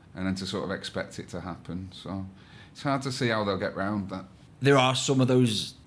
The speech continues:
Speaker 2: uh, aforementioned basement battles coming up this week, so maybe that could be of interest. So we mentioned that Lee Man haven't played yet. That's because of their involvement in the A F C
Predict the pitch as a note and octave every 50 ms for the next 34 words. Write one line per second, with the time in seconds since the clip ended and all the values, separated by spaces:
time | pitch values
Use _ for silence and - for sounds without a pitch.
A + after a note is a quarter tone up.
0 | - - - G#2 A2 E2+ G2+ G#2 - - A#2+ A#2 A2+ A2+ A2+ A2+ G2+ - A2 G#2+
1 | G#2+ G#2+ G#2 G2+ - - - - - _ - - G#2+ G#2+ G2 - - - - -
2 | - - - - - C3 B2+ B2 - - C3 A#2+ A2 - - F#2+ F2 - - C3+
3 | B2 A#2+ A2 - - - G#2 G2+ G2+ G2+ F#2+ - - - - - - - - -
4 | - F#2+ F2+ - F#2+ F#2+ F2+ - - F#2+ F#2 F#2 F#2+ F#2+ F#2+ F#2 D#2+ F#2 F#2 F2
5 | D#2+ - - - - G2 F#2 E2 - - - - - A2 A2+ G#2 G2 F#2+ F#2+ F2+
6 | - G2+ F2+ E2+ - - - - - - - - - - - - - - - F3
7 | F3 F3+ F#3 F3 - F3 F3 E3+ D#3+ E3 D#3 D#3 D3 D3 C#3+ C#3+ C#3+ B2+ C#3 C3
8 | B2+ B2+ B2 B2 A#2 - E3 F3 E3+ C#3+ B2+ - - A#2 - B2 G#2 A2+ G2+ A#2+
9 | A2 G#2+ G#2+ G#2 A2 G#2+ G#2 G2+ A2 G#2 G#2 - G2+ G2 G2 F#2 - - E2 G#2
10 | G#2 G2+ G2 F#2+ - - G#2 G2